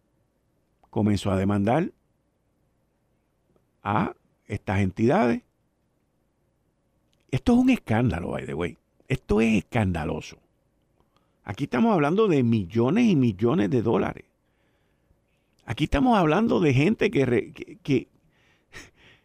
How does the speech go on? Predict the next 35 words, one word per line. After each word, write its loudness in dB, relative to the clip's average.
esto, -2
el, -4
el, 0
el, 0
el -2
caso, 0
el -2
más 0
pronunciado 2
y 2
más 2
anunciado, -2
es 0
en 4
el 0
que 0
se 0
partieron -2
millones 2
de 2
pesos 0
por -2
una 2
quebrada. 0
Y -2
supuestamente 0
los 0
que -2
iban 2
a 0
hacer -2
eso -2
eran 0
una 2
iglesia. 2